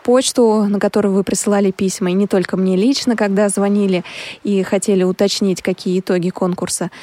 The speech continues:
но и прям позвонив в прямой эфир. У нас, а, работают номера восемь восемьсот семьсот шестнадцать сорок пять. Этот телефон для ваших звонков. Все звонки для жителей России будут бесплатны. Звоните обязательно.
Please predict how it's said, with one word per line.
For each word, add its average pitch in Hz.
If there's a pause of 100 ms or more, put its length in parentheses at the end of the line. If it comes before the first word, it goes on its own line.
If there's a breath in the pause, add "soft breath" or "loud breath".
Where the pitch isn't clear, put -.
(260 loud breath)
но 285
и 311
прям 240
позвонив 208
в -
прямой 220
эфир. 160
У 170
нас, 220
а, 180
работают 196 (100)
номера 208
восемь 208
восемьсот 196
семьсот 208
шестнадцать - (360 loud breath)
сорок 233
пять. 285
Этот 196
телефон 202
для 185
ваших 196
звонков. 220 (360 loud breath)
Все -
звонки 226
для 220
жителей 220
России 202
будут 170
бесплатны. 202
Звоните 196
обязательно. 226